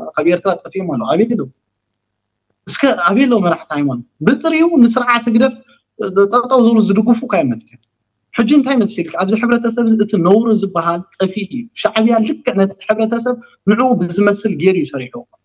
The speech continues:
ዋላ ሓንቲ፣ እ፣ እንታይ ማለት ኢኻ እሱ መሲልካ? በቃ ናይ ሓሶት ናብራ ትነብር ማለት እዩ። ቀደም እንኮ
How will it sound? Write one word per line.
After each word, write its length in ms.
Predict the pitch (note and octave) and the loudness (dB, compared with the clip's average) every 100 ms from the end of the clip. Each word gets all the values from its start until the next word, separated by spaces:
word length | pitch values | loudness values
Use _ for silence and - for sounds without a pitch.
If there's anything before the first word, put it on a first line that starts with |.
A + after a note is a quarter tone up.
| _ _ _ _ _ _ _ - | _ _ _ _ _ _ _ -4
ዋላ 100 | D3+ | -2
ሓንቲ፣ 280 | E3 A3 A3 D#3+ C3 | 2 0 0 -4 -2
እ፣ 140 | C#3+ C#3 | -2 0
እንታይ 260 | C#3 D#3 F3 | 0 0 0
ማለት 220 | F#3+ F#3+ | 0 0
ኢኻ 120 | G3 G3 | -2 -4
እሱ 140 | G3 G3 | -4 -4
መሲልካ? 400 | G3 G#3 G3+ G3+ - _ | -2 -2 -2 -4 -10 _
በቃ 180 | E3 C3+ B2 _ _ _ _ _ _ _ | -4 -4 -8 _ _ _ _ _ _ _
ናይ 120 | E3+ F3+ | 2 4
ሓሶት 340 | G3 F#3+ F3 | 2 0 -4
ናብራ 220 | D#3+ D#3 C#3 | -4 -2 -2
ትነብር 380 | C3+ C#3 B2 A2+ | -2 -2 -2 -4
ማለት 260 | A#2 C3 C3+ | -8 -10 -14
እዩ። 120 | - _ _ _ _ | -20 _ _ _ _
ቀደም 280 | - D#3+ F3 | -2 2 2
እንኮ 180 | F3+ | 2